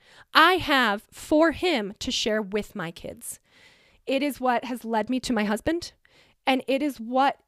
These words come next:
is our foundation in our marriage. And I hope one day he wants to come on and talk to you guys about him hearing God telling him that I was the woman for him,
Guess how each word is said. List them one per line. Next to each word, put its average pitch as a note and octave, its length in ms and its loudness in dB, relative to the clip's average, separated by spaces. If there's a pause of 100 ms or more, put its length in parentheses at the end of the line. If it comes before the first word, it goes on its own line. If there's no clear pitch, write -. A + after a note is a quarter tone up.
(340)
is C4+ 160 2 (140)
our E4 320 4
foundation C4 640 0
in A#3 160 -4
our A3 140 -2
marriage. A3 600 -4 (460)
And E4 100 10
I E4 120 10
hope F#4+ 260 10
one G4+ 180 10
day F4 220 10
he E4 160 6
wants D#4+ 260 6
to F#4 80 4
come D4 260 6
on A#3+ 240 4
and C4+ 220 0
talk - 300 4
to - 160 -10
you A#3+ 120 -4
guys G#3+ 260 0
about G#3 500 -2 (800)
him E4+ 480 4
hearing C4+ 520 2
God A3 340 4
telling A#3 480 0
him A3 500 -2 (480)
that B3 160 2 (340)
I A#3+ 240 4
was A#3+ 200 0
the B3 100 -2
woman G3+ 300 -6
for - 160 -14
him, E3+ 400 -10